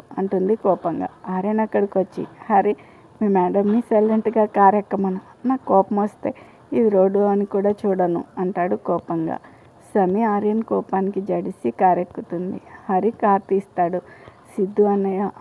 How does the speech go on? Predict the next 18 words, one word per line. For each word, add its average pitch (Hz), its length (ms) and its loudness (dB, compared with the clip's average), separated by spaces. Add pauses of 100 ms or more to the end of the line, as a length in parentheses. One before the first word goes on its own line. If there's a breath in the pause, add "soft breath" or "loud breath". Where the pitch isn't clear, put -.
ఆర్యన్ 202 360 0
అన్నయ్యకి 214 340 -2
చాలా 208 340 0
కోపం 196 380 -2
వచ్చింది, 190 440 -4 (180)
ఇప్పుడు 240 260 -2
ఎలా?" 196 220 4 (1160 loud breath)
"అవును 190 300 2
బావ, 196 200 0 (280)
కనీసం 208 440 -2
సమీర 196 420 0
వైపు 202 300 0
కూడా 208 220 -2
చూడలేదంటేనే 190 920 0
అర్థమవుతుంది 185 840 -2 (520 loud breath)
ఎంత 185 200 -2
కోపంగా 196 540 0
ఉన్నాడో. 185 400 -2